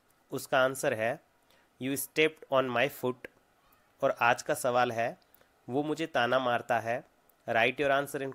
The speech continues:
comment box। गाइस, वीडियो अच्छी लगी तो लाइक करें, चैनल पर नए हैं तो सब्सक्राइब करें। वीडियो अच्छा नहीं लगा तो आप वीडियो को डिसलाइक भी कर सकते हैं।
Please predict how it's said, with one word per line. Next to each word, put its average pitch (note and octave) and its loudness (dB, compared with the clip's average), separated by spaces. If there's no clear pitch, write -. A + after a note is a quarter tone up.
comment B2+ 0
box। A#2 0
गाइस, A#2 0
वीडियो C#3 0
अच्छी - -6
लगी C#3 -6
तो C#3 -6
लाइक A#2 0
करें, C#3 2
चैनल C3+ 2
पर C#3 0
नए A#2+ 2
हैं A#2+ 0
तो B2 -6
सब्सक्राइब A2 -2
करें। G2+ -2
वीडियो B2 0
अच्छा A#2+ -2
नहीं A#2+ 0
लगा A#2+ 0
तो A#2 2
आप A2+ 0
वीडियो A#2 -4
को A#2 -4
डिसलाइक A#2 -2
भी A#2+ -10
कर C3 0
सकते - -6
हैं। C#3+ -4